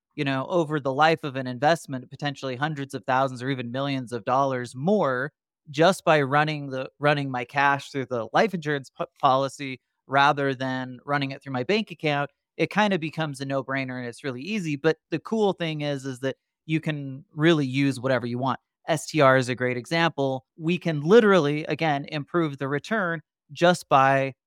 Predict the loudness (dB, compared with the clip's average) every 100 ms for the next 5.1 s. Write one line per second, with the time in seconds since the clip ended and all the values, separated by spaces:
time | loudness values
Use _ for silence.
0 | 0 2 2 -4 -12 -10 -8 -6 -8 -10
1 | -16 _ _ -18 -12 -12 -12 -4 -2 -2
2 | 0 2 2 -2 -6 -6 -6 -10 _ _
3 | _ -6 -6 -4 -4 -2 -2 -4 -2 -2
4 | -2 -2 -10 -16 _ -8 -2 -2 -2 -4